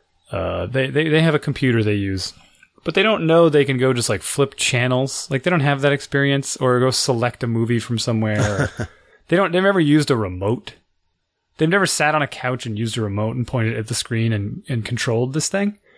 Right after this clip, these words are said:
Speaker 1: Um, and they listen to music, and they've been listening to, like,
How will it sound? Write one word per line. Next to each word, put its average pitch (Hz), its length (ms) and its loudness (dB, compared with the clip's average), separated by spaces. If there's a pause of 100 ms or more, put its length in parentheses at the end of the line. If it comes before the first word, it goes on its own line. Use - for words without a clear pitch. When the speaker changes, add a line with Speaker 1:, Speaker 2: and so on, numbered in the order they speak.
(840)
Speaker 1:
Um, 123 500 4 (1160)
and 170 200 2
they 170 120 6
listen 185 260 2
to 170 60 4
music, 226 360 2
and 160 120 2
they've 143 100 2
been 147 140 2
listening 147 320 0
to, 120 100 0
like, 110 300 0